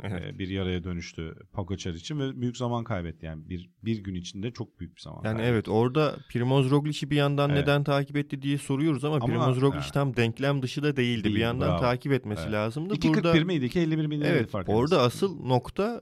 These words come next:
Speaker 1: yani Pogacar'ın oralarda çok yalnız kalmasıydı Jumbo Vismalılara
Speaker 2: Evet,
Speaker 1: karşı.
Speaker 2: kesinlikle.
Speaker 1: Ee, birçok domestikten, e, o dağlarda,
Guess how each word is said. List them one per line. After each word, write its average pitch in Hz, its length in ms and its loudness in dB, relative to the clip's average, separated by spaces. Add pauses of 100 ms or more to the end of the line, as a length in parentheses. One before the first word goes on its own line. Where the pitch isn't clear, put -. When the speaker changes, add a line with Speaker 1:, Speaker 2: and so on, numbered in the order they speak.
Speaker 1:
yani 120 240 0
Pogacar'ın 151 720 -2
oralarda 143 800 4
çok - 260 0
yalnız 120 320 0
kalmasıydı 87 600 -4
Jumbo 90 260 -2
Vismalılara 85 500 -6
Speaker 2:
Evet, 85 100 -6
Speaker 1:
karşı. 85 380 -6
Speaker 2:
kesinlikle. 87 560 -12
Speaker 1:
Ee, 113 240 -6
birçok 156 440 0
domestikten, 120 720 -2 (180)
e, 95 220 -4
o 117 380 0
dağlarda, 113 760 4